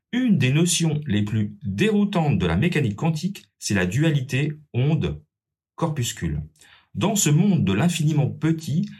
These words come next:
chaque objet quantique peut se composer, peut se comporter, pardon, comme une onde ou comme une particule, à tout instant ou même simultanément. Chaque particule possède une masse,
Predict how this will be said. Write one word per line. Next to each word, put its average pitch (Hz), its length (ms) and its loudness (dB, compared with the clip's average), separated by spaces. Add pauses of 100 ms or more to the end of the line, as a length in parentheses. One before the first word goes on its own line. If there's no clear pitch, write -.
(180)
chaque - 380 -4
objet 123 360 0
quantique - 560 -4 (260)
peut 185 120 -2
se 196 120 -4
composer, 113 680 0 (560)
peut 156 100 -2
se - 140 0
comporter, 170 580 -2
pardon, 117 400 -2 (260)
comme 185 200 2
une 165 100 6
onde 185 380 0
ou 196 240 2
comme 196 240 2
une 170 140 2
particule, 175 580 0 (240)
à 104 100 0
tout 208 160 2
instant 170 460 0 (140)
ou 139 80 0
même 202 520 2
simultanément. 165 1000 2 (2500)
Chaque 214 260 -2
particule 185 480 -2
possède 156 420 0 (100)
une 101 160 2
masse, - 500 0